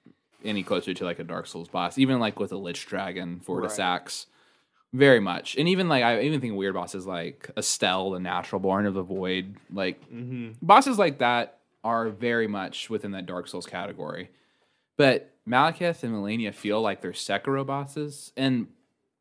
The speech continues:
Speaker 1: by that, I mean, it almost feels like they're, the game wants you to be up toe-to-toe with them.
Speaker 2: Right.
Speaker 1: And it almost feels like they need some kind of, like,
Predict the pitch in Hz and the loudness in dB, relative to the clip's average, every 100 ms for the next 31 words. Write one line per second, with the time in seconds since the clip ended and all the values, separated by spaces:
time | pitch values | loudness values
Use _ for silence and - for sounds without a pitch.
0 | _ 123 127 135 143 135 135 127 101 117 | _ -4 0 2 2 2 2 0 2 2
1 | 165 208 - 175 170 - 127 120 - _ | 2 0 0 0 0 0 0 0 -6 _
2 | _ _ _ _ _ _ _ _ - 135 | _ _ _ _ _ _ _ _ -2 0
3 | 147 165 117 101 110 131 135 175 185 208 | 2 0 0 2 2 2 0 -4 -4 -6
4 | - - 131 127 120 127 - - _ - | -4 -2 2 2 2 0 0 -8 _ -4
5 | 123 113 - 101 113 - 135 147 151 - | -4 -2 -2 0 0 -2 -4 -2 -6 -12
6 | _ _ _ 127 113 104 98 _ - 131 | _ _ _ -10 -8 -8 -12 _ -2 2
7 | 135 135 165 143 156 127 113 110 113 113 | 4 4 2 0 0 2 0 0 0 0
8 | 110 120 110 123 110 - 107 104 98 92 | 0 0 -2 -2 -4 -2 -2 -2 -2 -4
9 | - | -8